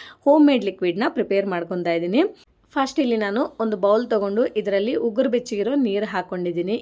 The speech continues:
ಇದರಲ್ಲಿ ಒನ್ ಟೀ ಸ್ಪೂನ್ ವಿಮ್ ಲಿಕ್ವಿಡ್, ಒನ್ ಟೀ ಸ್ಪೂನ್ ಬೇಕಿಂಗ್ ಸೋಡಾ ಹಾಕ್ಕೊಂಡು ಚೆನ್ನಾಗಿ ಮಿಕ್ಸ್ ಮಾಡ್ಕೊಂಡು ಆಮೇಲೆ ಒಂದು ಕ್ಲಾತ್ ತಗೊಂಡು ಇದರಲ್ಲಿ ಡಿಪ್ ಮಾಡ್ಕೊಂಡು ನಾವು ಕ್ಲೀನ್ ಮಾಡ್ಕೋಬೇಕು ಫ್ರಿಡ್ಜ್ನ. ಫ್ರಿಡ್ಜ್ ಎಲ್ಲ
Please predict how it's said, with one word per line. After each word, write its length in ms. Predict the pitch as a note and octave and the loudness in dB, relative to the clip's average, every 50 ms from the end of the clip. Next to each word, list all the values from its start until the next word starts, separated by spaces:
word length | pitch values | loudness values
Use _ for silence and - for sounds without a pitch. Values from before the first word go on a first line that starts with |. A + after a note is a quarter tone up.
| - A3 | -4 -4
ಇದರಲ್ಲಿ 360 | F#3 G3+ G3 F#3 F#3+ G#3 D4+ A4 - _ _ _ - A#3 A#3 | -2 0 0 0 0 0 0 -2 -2 _ _ _ -4 -2 0
ಒನ್ 120 | A#3+ C#4 B3+ | 0 -2 -2
ಟೀ 80 | C#4+ C4 B3+ B3+ | -4 -4 -6 -4
ಸ್ಪೂನ್ 240 | - - D4 D#4+ D#4+ C#4+ | -4 -2 0 0 0 0
ವಿಮ್ 180 | A3 F#3+ G3 F#3+ F#3 | 0 0 -2 -4 -6
ಲಿಕ್ವಿಡ್, 340 | F3+ F3+ - B3 C4 D#4 D#4 - - - G#3+ | -6 -4 -2 0 0 0 -2 -4 -6 -4 -4
ಒನ್ 100 | G3+ G#3 G#3+ - | -2 -2 -4 -6
ಟೀ 80 | F#3+ F#3 F#3 | -6 -8 -10
ಸ್ಪೂನ್ 240 | - - C#4+ D#4+ E4 D4+ G3+ F#3+ | -8 -2 0 2 2 2 2 0
ಬೇಕಿಂಗ್ 340 | F#3 F#3 A3 A3 A3 A3 G#3+ - | -2 -2 -2 -2 -2 -4 -2 -2
ಸೋಡಾ 220 | G#3 G3 F#3 F#3 F3+ | 0 0 0 -2 -2
ಹಾಕ್ಕೊಂಡು 360 | F3+ F3+ F3+ - G3 F#3+ A3+ B3+ - | -4 -6 -4 -4 -4 -4 -4 -4 -4
ಚೆನ್ನಾಗಿ 300 | B3+ G#3+ F3+ F3 E3 F3 F3 F3+ | -4 -4 -4 -2 -2 -2 -4 -4
ಮಿಕ್ಸ್ 220 | F3 F3 - - A#3+ | -6 -8 -8 -6 -4
ಮಾಡ್ಕೊಂಡು 440 | A3 G3 F3+ F3 - F3+ F3 F#3 C#4 - - - - - - - _ - G3+ | -2 -2 -2 -4 -6 -6 -2 0 -2 -2 -2 -6 -14 -20 -20 -16 _ -2 0
ಆಮೇಲೆ 300 | A#3 C4+ C4 A#3+ A3+ A#3 C4 - - - G#3 | 2 4 4 4 2 2 0 -2 -4 -4 -2
ಒಂದು 140 | G#3 G3+ G#3 - | -2 -2 -2 -2
ಕ್ಲಾತ್ 260 | A3 G3+ G3 G#3+ G#3+ - - | -2 -2 -2 -2 -2 -2 -2
ತಗೊಂಡು 340 | G#3+ G3 G3 F#3+ G3 G#3 A#3 B3+ - - | -2 0 -2 -2 -2 0 -2 -2 -4 -6
ಇದರಲ್ಲಿ 320 | F#3 - F#3+ F#3+ F#3 F#3 F3+ E3 | -6 -4 -2 -2 -2 -2 -2 -2
ಡಿಪ್ 160 | G3+ A#3 A#3 B3+ C4 | -4 -4 -2 -2 -2
ಮಾಡ್ಕೊಂಡು 440 | B3+ A3 G3+ G3+ - G3+ G3 G3+ C#4 D4 B3 | -2 -2 -2 -2 -2 -2 0 0 0 2 2
ನಾವು 140 | G#3 G3+ B3+ - - | 2 0 -2 -2 0
ಕ್ಲೀನ್ 240 | C#4+ A#3 G3 F#3 F3+ E3+ | 0 0 0 -2 -4 -6
ಮಾಡ್ಕೋಬೇಕು 480 | D#3+ D#3+ - - E3+ E3+ E3+ E3 - D4+ D4 | -8 -8 -10 -6 -4 -2 -2 -2 -2 -4 -2
ಫ್ರಿಡ್ಜ್ನ. 400 | B3+ G3 F3+ D#3+ - - G#3 A3 C#4 F4 - _ _ _ _ _ - | -4 -4 -4 -6 -8 -6 -4 -2 -4 -4 -6 _ _ _ _ _ 0
ಫ್ರಿಡ್ಜ್ 260 | D4 D#4 D4+ A#3 F4 F4 | 0 0 2 2 4 4
ಎಲ್ಲ 120 | E4 D#4+ | 4 4